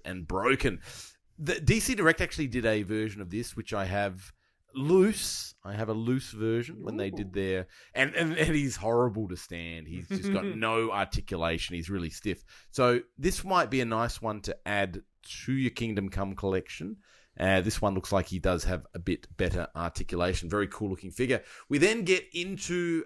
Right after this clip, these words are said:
Speaker 1: uh, a few ones I don't know. Con El Superboy. So he's,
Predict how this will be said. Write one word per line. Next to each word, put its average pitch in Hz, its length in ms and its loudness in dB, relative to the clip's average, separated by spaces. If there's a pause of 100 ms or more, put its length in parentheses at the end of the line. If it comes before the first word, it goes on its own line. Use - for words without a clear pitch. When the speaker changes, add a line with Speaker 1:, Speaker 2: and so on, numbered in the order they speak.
Speaker 1:
uh, 135 260 2
a 127 40 -2
few 160 180 -4
ones 147 200 -2
I 117 100 2
don't 135 300 0
know. 147 160 -2
Con 165 520 -4
El 143 240 2
Superboy. 143 720 -4 (380)
So 120 420 4
he's, 139 540 0